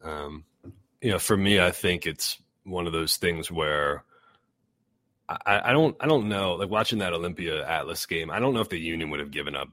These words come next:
some of those goals that, that Atlas did. You know, like, that last one, the chip there and the center back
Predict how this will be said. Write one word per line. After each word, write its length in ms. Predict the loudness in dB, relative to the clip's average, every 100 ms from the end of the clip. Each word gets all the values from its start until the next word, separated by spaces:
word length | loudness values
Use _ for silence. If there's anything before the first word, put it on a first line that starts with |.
| -10
some 220 | -8 -8
of 60 |
those 180 | -8 -8
goals 360 | -6 -6 -6 -10
that, 220 | -12 -12
that 120 | -10 -8
Atlas 380 | -6 -8 -10
did. 340 | -8 -10 -12 -18 _ _ _ _ -6
You 100 | -2
know, 60 |
like, 100 | 0
that 140 | 0 4
last 320 | 4 4 2
one, 120 | -2
the 100 | -2
chip 320 | 0 -2 -2 -10 -20 _
there 320 | 2 4 4 2
and 140 | -2
the 40 |
center 280 | -4 -4 -4
back 460 | -2 0 -2 -4